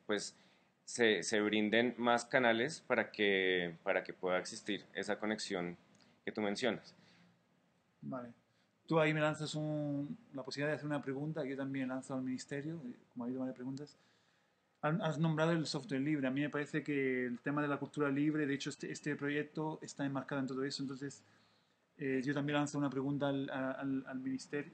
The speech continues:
Speaker 2: bueno, al ministerio, a Claudia. <laughs> Para mí es como que eres la cara del, pero bueno, a Claudia y al equipo, ¿cómo,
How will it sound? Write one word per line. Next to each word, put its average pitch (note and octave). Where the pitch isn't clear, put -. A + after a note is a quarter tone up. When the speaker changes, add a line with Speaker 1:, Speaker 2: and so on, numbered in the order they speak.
Speaker 2:
bueno, B2
al A#2
ministerio, B2
a A#2+
Claudia. C#3+
<laughs> -
Para D3+
mí D#3+
es E3
como F3+
que D#3
eres E3
la D#3
cara D#3+
del, C#3+
pero C#3+
bueno, D3
a C3
Claudia D3+
y C#3
al C3
equipo, D#3
¿cómo, E3+